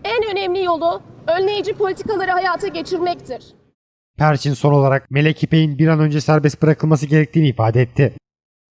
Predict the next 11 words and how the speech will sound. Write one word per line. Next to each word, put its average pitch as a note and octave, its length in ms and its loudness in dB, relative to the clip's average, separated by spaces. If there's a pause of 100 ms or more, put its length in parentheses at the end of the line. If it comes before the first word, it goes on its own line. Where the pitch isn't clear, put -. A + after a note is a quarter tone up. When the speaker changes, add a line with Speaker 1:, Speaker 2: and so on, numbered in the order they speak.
(380)
Speaker 1:
Biz G4 280 -4
kadınlar E4+ 580 -2 (440)
öz G#4+ 80 -6
savunma F#4+ 580 -2
haktır F4 380 -6
diyoruz D4 420 -4
ve E4+ 180 -2 (320)
tutuklu G4 480 -4
bulunan E4+ 420 -2
Melek F#4 300 -4
İpek'in F#4 440 -4